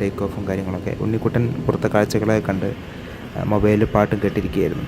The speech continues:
ഏതാണ്ട് ഒരു മണിക്കൂർ നേരത്തെ പറക്കലിന് ശേഷം ഞങ്ങൾ ബാംഗ്ലൂരിൻ്റെ ആകാശത്തെത്തി. ആ, താണു പറന്ന് ലാൻഡിങ് തയ്യാറെടുത്തു. നല്ല സുഖമായി ലാൻഡ് ചെയ്തു. ഫസ്റ്റ്, ജീവിതത്തിൽ ആദ്യത്തെ ഫ്ലൈറ്റ് യാത്ര കഴിഞ്ഞ് എല്ലാവരും പുറത്തേക്ക് ഇറങ്ങുന്നുണ്ട്.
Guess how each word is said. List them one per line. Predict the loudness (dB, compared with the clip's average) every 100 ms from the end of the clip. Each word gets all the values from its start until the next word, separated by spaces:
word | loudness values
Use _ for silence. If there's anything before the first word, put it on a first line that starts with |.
| 4 8
ഏതാണ്ട് | 10 10 10
ഒരു | 8
മണിക്കൂർ | 6 6 4 4 6
നേരത്തെ | 6 4 4 2 2 2 4
പറക്കലിന് | 4 4 2
ശേഷം | 2 2 2 0 0
ഞങ്ങൾ | 0 2 4 4
ബാംഗ്ലൂരിൻ്റെ | 4 4 4 4 4 4
ആകാശത്തെത്തി. | 2 2 0 0 0 0 0 -2 0 0 -2 -2 0 2
ആ, | 4 4 4 4
താണു | 6 6
പറന്ന് | 6 4 4 2 2 2
ലാൻഡിങ് | 2 2 2 2 2
തയ്യാറെടുത്തു. | 2 2 0 0 0 -2 -2 -2 0 -2 -4 -4 -4 -4 -4 -4 0 2
നല്ല | 4 2 2 0
സുഖമായി | 2 2 4 4 4
ലാൻഡ് | 2 2 2
ചെയ്തു. | 2 -2 -2 -2 -2 -8 -10 2
ഫസ്റ്റ്, | 4 4 0 6 6 6 -4 -18 -16 -4 8
ജീവിതത്തിൽ | 10 10 10 8 8
ആദ്യത്തെ | 6 4 2 2
ഫ്ലൈറ്റ് | 2 4 4 4
യാത്ര | 4
കഴിഞ്ഞ് | 2 2 2
എല്ലാവരും | 4 6 4
പുറത്തേക്ക് | 2 4 2 2
ഇറങ്ങുന്നുണ്ട്. | 0 0 -4 -6